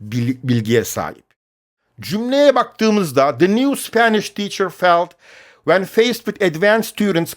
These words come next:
coming from a Latin American background. Şimdi yeni İspanyolca öğretmeni kendisini nasıl hissetti? Out of depth hissetti.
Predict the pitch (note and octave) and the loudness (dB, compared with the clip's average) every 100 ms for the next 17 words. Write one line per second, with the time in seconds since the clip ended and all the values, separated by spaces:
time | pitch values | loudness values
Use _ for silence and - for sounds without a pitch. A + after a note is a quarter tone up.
0 | - G3 F#3 F#3+ F3 E3 F3 F#3+ F#3 E3+ | -2 0 -2 -2 -2 0 0 0 -2 -2
1 | E3+ E3 D#3 E3 D#3+ A#2 C3+ C3 - A2+ | 2 2 0 -4 -6 -4 -2 -2 -6 -12
2 | D2+ - _ _ _ G3 G3+ A3 C#4 B3 | -12 -18 _ _ _ -10 -2 0 0 -2
3 | - B3+ C4 C4 A#3 A#3+ B3 B3 A#3 - | 0 0 2 2 2 0 -2 -4 0 0
4 | A#3 A#3+ - B3 C4+ - G#3+ F3+ G#3 G3+ | 0 -2 -4 0 0 2 -2 0 -2 -2
5 | - A#3+ - G3+ G#3 F#3+ G3 - D#3+ D#3 | -4 -6 -2 2 2 2 0 -2 -6 -2
6 | C#3+ - A2 - - _ | -2 -6 -20 -20 -20 _